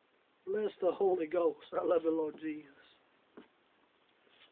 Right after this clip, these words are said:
For the vision is yet for an appointed time,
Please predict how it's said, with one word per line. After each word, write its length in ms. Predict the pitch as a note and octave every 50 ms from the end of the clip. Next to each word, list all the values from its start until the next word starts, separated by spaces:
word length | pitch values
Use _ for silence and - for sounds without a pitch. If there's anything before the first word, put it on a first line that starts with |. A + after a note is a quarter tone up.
| _ _ _ _ _ _ _
For 140 | - A#3+ B3
the 80 | B3+ A#3
vision 440 | G#3 G#3 B3+ C#4+ D#4 E4 - B3+ D#4+ D4+
is 80 | C4+ -
yet 240 | D4 D#4+ D#4+ - -
for 140 | B3 C#4
an 60 | C#4 C4+
appointed 360 | - G3+ C#4+ D4+ D4 D4 D4
time, 380 | - C4+ A#3+ G#3+ G#3 G#3+ A3+